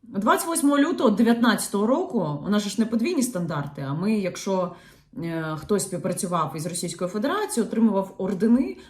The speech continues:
маємо розуміти, що ці люди співпрацювали з тою країною, яка зараз нас атакує. Причому робили це свідомо. Так от, е, двадцять восьмого лютого дев'ятнадцятого року Жванецький отримав від російського диктатора Володимира Путіна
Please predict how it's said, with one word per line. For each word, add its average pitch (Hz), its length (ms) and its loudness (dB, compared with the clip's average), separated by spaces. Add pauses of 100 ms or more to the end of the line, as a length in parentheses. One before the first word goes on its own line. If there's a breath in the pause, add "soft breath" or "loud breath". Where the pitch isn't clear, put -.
маємо 285 260 4
розуміти, 196 440 2
що - 180 -10
ці 202 340 4
люди 208 540 0
співпрацювали 170 840 -2
з 147 80 -8
тою 170 260 -2
країною, 196 400 -2
яка 175 180 -2
зараз 190 420 -2
нас 170 340 -6 (180 soft breath)
атакує. 196 460 0
Причому 359 280 -4
робили 262 280 4
це - 260 2
свідомо. 170 720 2 (360 loud breath)
Так 285 180 0
от, 440 220 4
е, 294 100 6
двадцять 254 300 4
восьмого 247 340 6
лютого 220 280 4
дев'ятнадцятого 190 600 -2
року 320 380 -2
Жванецький 220 580 0
отримав 196 360 0
від 170 160 -4
російського 175 500 -6
диктатора 156 460 -8
Володимира 151 440 -6
Путіна 147 500 -6